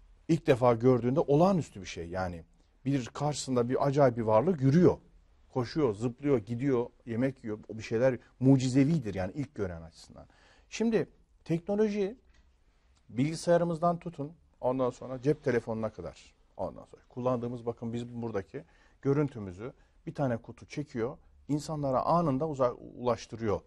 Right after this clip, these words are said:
bir, bir takım sinyaller aracı. Burada da mucizevi bir durum var ve aslında sinyal dediğimiz şey, makine dediğimiz şey, bunların kanunları, esasları çok da öyle şey değil yani. Hani kolay zapt edilir, kuşatılır bir şey değil.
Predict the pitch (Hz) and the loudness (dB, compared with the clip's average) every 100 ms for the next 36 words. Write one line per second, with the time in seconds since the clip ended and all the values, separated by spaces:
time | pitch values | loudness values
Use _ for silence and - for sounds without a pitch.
0 | _ 104 107 110 107 123 - - 104 98 | _ -10 -10 -10 -10 -8 -8 -6 -4 -2
1 | 104 92 85 85 107 123 165 170 123 113 | -2 -4 -6 -10 -12 -8 -4 -2 -2 -2
2 | 113 120 156 117 107 101 139 233 _ - | -4 -4 -4 -6 -6 -4 -4 -4 _ -20
3 | _ - 147 196 233 - _ _ - 135 | _ 0 6 6 4 -4 _ _ -2 0
4 | 156 - 247 185 110 _ - - 113 110 | 0 -2 0 0 0 _ -16 -6 -2 2
5 | 185 208 185 165 143 139 131 98 - 117 | 2 2 0 -6 -8 -8 -6 -8 -6 -2
6 | 170 190 170 147 - - 117 139 _ - | 0 0 -2 -8 -10 -6 -6 -6 _ -6
7 | 123 139 156 160 - - 131 147 151 139 | 0 2 2 -2 -6 -2 2 2 2 2
8 | 127 110 - 156 - 160 147 143 - 151 | 2 -2 -4 -6 -4 -6 -6 -8 2 4
9 | 151 - _ _ - 101 113 113 127 123 | 4 -4 _ _ -4 -2 -2 0 -2 2
10 | 190 151 104 92 87 85 95 92 - _ | 0 2 -2 -2 -6 -12 -10 -12 -14 _
11 | _ - - 120 127 131 110 120 - 117 | _ -18 -4 2 4 4 2 0 0 0
12 | 110 113 - 127 - 120 113 101 117 107 | 0 -4 -4 -10 -6 -4 -4 -6 -6 -6
13 | 160 | -6